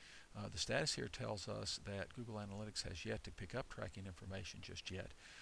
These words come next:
uh, but normally takes about twenty-four hours or so for that to occur. And when it does, when we come back to this site,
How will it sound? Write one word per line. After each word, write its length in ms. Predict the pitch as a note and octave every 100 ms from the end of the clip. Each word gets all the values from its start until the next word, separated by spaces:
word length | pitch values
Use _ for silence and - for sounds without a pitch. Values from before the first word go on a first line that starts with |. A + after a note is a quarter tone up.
| - -
uh, 100 | G#2+
but 140 | G2+ C3+
normally 260 | C#3 D3
takes 280 | - B2+ -
about 200 | - -
twenty-four 460 | - B2 A2+ G2+ F2+
hours 340 | G#2+ A#2 G#2+
or 60 | F#2+
so 240 | - A2
for 140 | - F2+
that 220 | F#2 F2+
to 80 | F#2
occur. 360 | - A2+ G2+ - - - - - - - - - - - -
And 120 | B2+ G#2
when 120 | C3+
it 120 | B2
does, 260 | G#2+ G#2+ -
when 80 | G#2+
we 40 |
come 200 | - F#2+
back 180 | G#2 A2
to 80 | -
this 160 | G2+
site, 300 | - G2 F#2